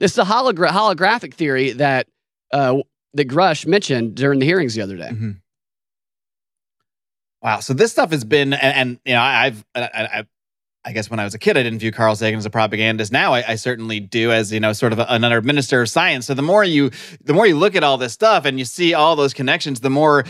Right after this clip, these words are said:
Speaker 2: it's hard to see it as, as anything but, but a, a long, a long sort of long-term propaganda campaign.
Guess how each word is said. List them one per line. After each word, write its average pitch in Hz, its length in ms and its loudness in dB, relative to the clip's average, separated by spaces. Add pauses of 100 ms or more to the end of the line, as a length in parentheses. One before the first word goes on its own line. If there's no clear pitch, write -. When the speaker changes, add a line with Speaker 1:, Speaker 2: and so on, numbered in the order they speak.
(120)
Speaker 2:
it's 147 140 -2
hard 226 200 2
to 202 40 -6
see 190 200 -2
it 190 80 2
as, 147 200 0 (140)
as 143 240 -2
anything 160 560 0
but, 117 360 2
but 123 340 0
a, 117 260 0
a 123 100 0
long, 160 680 2
a 123 80 -2
long 147 440 0
sort 139 180 -2
of 117 80 -4
long-term 156 460 0
propaganda 104 760 0
campaign. 104 580 -6